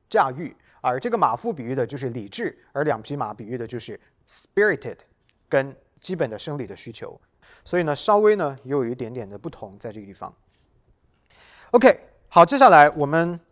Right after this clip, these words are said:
来看一下柏拉图的认知论。首先呢，柏拉图批判辨识的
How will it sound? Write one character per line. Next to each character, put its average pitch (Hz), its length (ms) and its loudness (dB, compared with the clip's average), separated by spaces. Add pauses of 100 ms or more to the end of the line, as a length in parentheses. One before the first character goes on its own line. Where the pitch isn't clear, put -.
(100)
来 139 180 2
看 - 220 -2
一 139 40 -2
下 123 420 4 (180)
柏 180 120 6
拉 226 140 8
图 151 160 -4
的 139 300 6
认 190 260 0
知 165 140 -4
论。 160 200 -2 (2250)
首 160 180 0
先 247 180 2
呢， 190 180 6
柏 160 140 2
拉 190 140 6
图 135 340 -4
批 - 280 -10
判 - 320 -4 (320)
辨 202 260 0
识 170 240 -6
的 113 220 -4